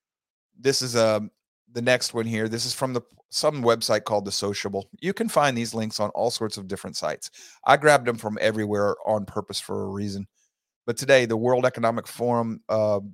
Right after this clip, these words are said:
Global Risk Report warns of cyber pandemic, erosion of public trust, and social cohesion. This one's from January thirteenth, twenty twenty-two, so a year later, thereabouts.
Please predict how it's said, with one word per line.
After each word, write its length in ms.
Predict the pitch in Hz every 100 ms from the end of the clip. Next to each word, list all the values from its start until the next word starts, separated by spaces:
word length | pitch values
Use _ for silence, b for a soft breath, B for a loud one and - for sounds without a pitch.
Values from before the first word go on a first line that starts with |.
| 113
Global 340 | 123 131 135 123
Risk 340 | 127 117 -
Report 540 | 113 110 117 113 -
warns 340 | 113 120 120 110
of 100 | 104
cyber 440 | - 131 131 120
pandemic, 540 | 120 113 110 110 107 104
erosion 400 | 113 120 113 113
of 120 | -
public 280 | 107 107 -
trust, 340 | 101 101 -
and 100 | 98
social 360 | - 95 - 95
cohesion. 580 | - - 147 117 101 - B B B B -
This 160 | 135 127
one's 160 | 120
from 140 | 110 107
January 400 | 107 107 107 104
thirteenth, 520 | 101 - 196 190 -
twenty 260 | 110 98
twenty-two, 680 | - - 98 - - 269 104 _ -
so 200 | 151 120
a 40 |
year 240 | 104 110 104
later, 340 | 127 101 - _ -
thereabouts. 640 | 110 98 110 90 - -